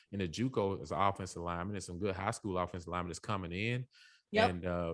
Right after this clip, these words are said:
Speaker 1: you know, like, they're gonna be really good. So, you
Speaker 2: Yeah.
Speaker 1: know, just, just stay put. And I think he made the right decision by staying put,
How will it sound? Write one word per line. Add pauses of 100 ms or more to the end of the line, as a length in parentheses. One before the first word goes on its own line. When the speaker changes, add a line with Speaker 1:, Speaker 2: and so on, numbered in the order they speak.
(140)
Speaker 1:
you
know,
like, (480)
they're
gonna
be
really
good.
So,
you
Speaker 2:
Yeah.
Speaker 1:
know,
just,
just
stay
put.
And
I
think
he
made
the
right
decision
by
staying
put,